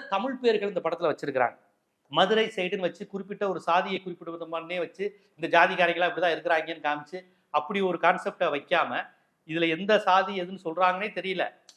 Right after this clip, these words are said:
இருந்தாலும் மதுரைங்கனால இவங்க ஒரு கற்பனை பண்ணிக்குவாங்க, அது எப்படி வேணாலும் இருக்கட்டும். ஆனால் பேர்லாம் பாத்தீங்கன்னா நல்ல தமிழ் பேரு, ஒரு நல்ல அது வைக்கணுங்கிறதுக்காண்டியே வச்சிருக்கிறாங்க. அதெல்லாம் ஒரு நல்ல விஷயம் தான். இன்னைக்கு எல்லாம் சமஸ்கிருத பேர் தசு புசுன்னு வைக்கிறதுல அந்த உணர்வோட பாண்டியராஜ் ஒண்ணு எடுத்திருக்கிறாரு. நல்ல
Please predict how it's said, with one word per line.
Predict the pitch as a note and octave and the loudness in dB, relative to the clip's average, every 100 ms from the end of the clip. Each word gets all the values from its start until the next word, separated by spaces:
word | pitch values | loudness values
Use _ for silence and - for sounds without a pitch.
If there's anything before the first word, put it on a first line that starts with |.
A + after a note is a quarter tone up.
| _ | _
இருந்தாலும் | - C3+ A3 G3 | -6 0 2 2
மதுரைங்கனால | F#3+ A3+ A3 G#3 G#3+ | 2 2 2 0 0
இவங்க | A3+ G#3+ | 0 -4
ஒரு | G3 | -2
கற்பனை | F#3 G3+ G3+ | -2 -4 -6
பண்ணிக்குவாங்க, | F#3+ F#3+ F#3+ D#3+ A#2+ | -6 -4 -4 -4 -6
அது | C#3 | -8
எப்படி | D#3 F3 | -6 -4
வேணாலும் | F#3 F#3+ F3 | -2 -2 -4
இருக்கட்டும். | E3+ - - _ _ _ | -6 -12 -16 _ _ _
ஆனால் | - D#3 D3 F#3 - - | 8 8 8 2 0 -4
பேர்லாம் | C4 C#4+ C4+ B3+ G#3+ | 2 4 4 0 0
பாத்தீங்கன்னா | G3 F#3+ F#3+ | -4 -4 -6
நல்ல | F#3 F3+ G3+ | -4 -2 -2
தமிழ் | E3+ E3 G3 F#3 | -2 -4 -8 -4
பேரு, | E3+ F3 | -4 -4
ஒரு | D#3+ | -8
நல்ல | D3+ D#3 F3+ | -10 -2 0
அது | D3+ C#3 | 0 -2
வைக்கணுங்கிறதுக்காண்டியே | C#3 G3+ F#3+ F3+ E3 D#3+ D#3 E3 E3 | -4 -4 -4 -4 -4 -2 0 2 2
வச்சிருக்கிறாங்க. | C3+ D3+ C#3 A#2+ - | 0 -6 -4 -4 -4
அதெல்லாம் | C#3 E3+ D3+ | 0 0 0
ஒரு | |
நல்ல | C#3 D3 C#3+ - _ _ - | -4 -2 -2 -2 _ _ -16
விஷயம் | C#3+ D#3 C#3 | -8 -8 -6
தான். | B2+ | -8
இன்னைக்கு | C3+ C3 | -6 -8
எல்லாம் | C#3+ F3+ F3+ | -6 -4 -4
சமஸ்கிருத | D3+ D3 - D3+ | -6 -10 -12 -12
பேர் | C3 D3 D3 | -8 -8 -6
தசு | C#3 - D3+ | -10 -12 -16
புசுன்னு | C3+ F3 C#3+ | _ -20 -20
வைக்கிறதுல | C3+ C#3 C3+ F#3+ _ _ - | -16 -14 -12 -12 _ _ -6
அந்த | D3 G3 | -4 -2
உணர்வோட | G3 G3 G3 G#3 G3+ | -2 -2 -4 -4 -2
பாண்டியராஜ் | E3 E3+ E3+ D#3+ D#3 | -2 -2 -2 -2 -4
ஒண்ணு | C#3 C3 | -10 -12
எடுத்திருக்கிறாரு. | D#3 E3+ C#3+ C3 C3+ F#3+ - _ _ _ C#3+ | -12 -12 -8 -4 -4 -6 -12 _ _ _ -2
நல்ல | F#3 | 2